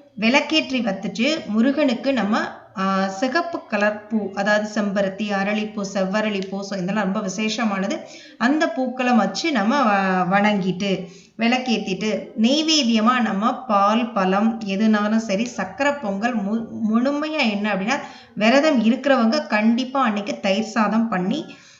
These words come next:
அஹ், பச்சரிசியில செஞ்ச தயிர் சாதம் வச்சு சாமிக்கு வந்து படைக்கிறது வந்து ரொம்ப விசேஷம்.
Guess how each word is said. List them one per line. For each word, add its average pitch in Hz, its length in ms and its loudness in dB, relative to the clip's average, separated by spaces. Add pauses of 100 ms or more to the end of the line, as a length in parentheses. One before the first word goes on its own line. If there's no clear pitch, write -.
(120)
அஹ், 202 480 2
பச்சரிசியில 247 640 2
செஞ்ச 220 340 -4
தயிர் 196 280 -4
சாதம் 214 360 -2
வச்சு 185 340 -4
சாமிக்கு 190 400 -2
வந்து 190 200 -2
படைக்கிறது 185 500 -2
வந்து 208 180 -2
ரொம்ப 196 300 -2
விசேஷம். 208 540 -4